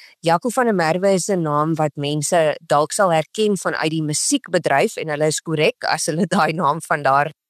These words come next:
daar onthou. Jaco is die voormalige voorbok van die, die rymkletsgroep Bitter Einder. En, ehm, ek en Jaco is ook saam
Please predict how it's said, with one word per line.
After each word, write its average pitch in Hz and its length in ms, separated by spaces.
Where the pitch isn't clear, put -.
daar 170 220
onthou. 185 260
Jaco 190 360
is 233 140
die 208 160
voormalige 180 680
voorbok 196 600
van 175 220
die, 160 380
die 160 340
rymkletsgroep 175 1080
Bitter 170 540
Einder. 151 540
En, 170 400
ehm, 139 380
ek 220 200
en 240 100
Jaco 160 300
is 160 220
ook 220 180
saam 220 480